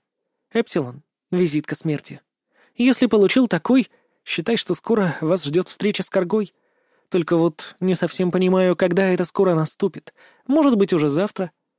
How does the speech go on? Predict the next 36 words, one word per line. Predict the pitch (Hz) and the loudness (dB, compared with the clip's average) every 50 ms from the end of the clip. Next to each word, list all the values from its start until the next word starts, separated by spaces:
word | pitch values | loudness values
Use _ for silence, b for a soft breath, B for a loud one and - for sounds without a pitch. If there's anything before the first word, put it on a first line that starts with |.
| _ _ _ _ | _ _ _ _
а | - 294 | -2 2
может, | 302 320 311 285 214 | 2 4 4 2 2
через | - - 185 165 156 147 147 | 0 0 0 0 0 0 -2
год. | 147 151 175 196 - _ _ _ _ _ _ _ _ _ _ | -2 -4 -4 -4 -6 _ _ _ _ _ _ _ _ _ _
Они | - 202 196 196 196 190 | -2 0 2 4 4 4
обязаны | 190 180 170 180 175 160 165 160 156 139 | 4 4 4 4 2 2 2 2 0 0
проголосовать, | - 160 135 143 143 139 - - 143 127 135 131 - | 0 0 0 0 0 -2 -2 -4 -4 -4 -6 -8 -10
Рич. | - - - - - - _ _ _ _ _ _ _ _ _ | -12 -12 -10 -12 -14 -16 _ _ _ _ _ _ _ _ _
Я | - 214 208 180 | 0 2 2 2
просто | - 165 175 196 208 - - 196 | 4 4 4 4 4 2 2 2
расскажу | 185 165 - - 180 147 160 175 | 2 2 2 0 2 2 4 2
им | 175 175 170 | 2 2 0
правду". | - 185 180 151 127 135 131 - _ _ _ _ _ _ _ _ _ _ _ _ _ | 0 0 0 0 0 -2 -4 -6 _ _ _ _ _ _ _ _ _ _ _ _ _
"Что | - - - - 143 | -18 -8 -4 -2 0
бы | 139 147 139 | 0 2 2
там | 147 143 147 | 2 2 2
ни | 151 | 2
произошло, | 147 - 156 147 139 139 135 - - 151 175 160 - _ _ _ _ _ _ - | 2 2 2 2 2 2 0 0 2 2 2 2 0 _ _ _ _ _ _ -4
я | 127 131 139 139 | -2 0 0 2
в | 139 147 | 4 4
любом | 156 151 156 160 151 | 4 4 4 2 2
случае | - - 170 170 165 - 151 143 139 | 2 2 2 2 2 2 2 2 4
буду | 135 147 151 151 151 | 4 2 4 4 4
на | 156 156 156 | 4 4 4
вашей | 143 160 160 143 - 147 139 | 4 4 2 2 2 0 0
стороне". | - - 147 131 127 120 - - - - _ _ _ _ _ _ _ _ _ _ _ _ _ - | 0 0 0 0 -2 -4 -6 -12 -14 -18 _ _ _ _ _ _ _ _ _ _ _ _ _ -6
"Даже | 196 180 170 180 180 175 180 | -4 0 2 2 2 2 2
не | 175 165 | 0 0
сомневаюсь, | 151 - 165 147 143 135 131 127 123 131 135 - | -2 -2 -2 -2 -2 -2 -2 -4 -4 -6 -8 -8
но | - 156 151 | -6 -6 -6
смерть | - - 160 170 208 240 254 - | -6 -4 -2 -2 -2 -2 -2 -2
в | 240 | 0
нашей | 247 254 233 - 254 | 0 0 2 2 2
работе — | 247 240 240 247 254 - 262 | 4 4 4 4 2 2 2
дело | 233 180 160 139 139 165 180 | 0 2 0 0 2 0 -2
обычное, | 180 156 147 135 - - - 151 143 143 147 | -2 -2 -4 -4 -4 -4 -6 -6 -6 -6 -8